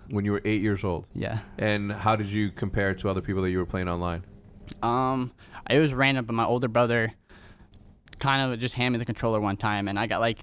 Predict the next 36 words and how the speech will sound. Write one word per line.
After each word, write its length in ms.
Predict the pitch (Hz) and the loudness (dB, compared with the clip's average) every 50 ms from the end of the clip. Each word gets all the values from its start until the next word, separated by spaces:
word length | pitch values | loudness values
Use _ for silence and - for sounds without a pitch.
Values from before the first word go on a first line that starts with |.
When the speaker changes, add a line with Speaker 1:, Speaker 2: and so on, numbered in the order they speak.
| - - - | -14 -8 -4
Speaker 2:
three 280 | 127 120 123 123 120 | -2 0 2 0 0
kills 280 | - - 123 117 117 107 | 0 0 0 0 0 0
with 80 | 104 | -2
the 60 | 104 104 | -4 -4
sniper 420 | - - 120 113 113 107 - 107 | -2 -2 0 0 0 0 0 0
on 140 | 104 101 101 | 0 0 -2
canals 460 | - - 107 101 104 104 101 98 101 | -2 -2 -2 0 2 2 0 0 -2
in 80 | 107 107 | -4 -2
Gears 260 | 104 107 107 110 104 | 0 0 -2 0 0
one. 300 | 101 101 110 127 143 143 | 0 2 2 2 2 2
I 80 | 107 | 0
was 80 | 107 104 | -2 0
like, 300 | 101 98 101 - - - - - - - | 0 -2 -2 -4 -8 -14 -20 -12 -10 -8
"I 80 | 110 | -8
kinda 220 | - - 196 185 135 | -4 -2 0 2 2
like 180 | 147 180 - | 2 2 2
this 160 | - 135 117 | 0 -4 -4
game," 200 | - - 113 107 104 | -2 -2 -2 -2 0
so 100 | - - | 0 -2
I 40 | - | 0
picked 200 | - - 156 131 | 0 0 0 0
it 80 | 131 135 | 2 0
up 120 | 135 - | 0 0
from 160 | - 117 110 | 0 -2 0
there, 220 | 113 135 143 143 131 | 2 4 4 4 2
and 360 | 117 117 113 110 110 107 - - _ - - - - - - - - - | 2 0 -2 -2 -4 -6 -8 -14 _ -20 -20 -20 -20 -20 -20 -20 -8 -4
that's, 260 | - 101 113 107 - | 0 0 0 0 0
like, 200 | - 117 113 107 - - - - | 0 0 0 0 -4 -10 -10 -8
the 80 | 120 | -4
first 240 | 110 - 120 117 - | 0 0 0 0 0
game 140 | - 120 117 | 0 0 0
I 60 | 110 | 0
played, 360 | 107 - 117 120 135 127 117 | 0 2 2 4 4 4 2
and 240 | 113 107 104 104 104 - - _ _ - - - - - - - | 0 -2 -2 -4 -4 -8 -12 _ _ -20 -20 -20 -18 -14 -10 -8
it 80 | 113 101 | -6 -4
just, 260 | 110 101 - - | -4 -4 -6 -6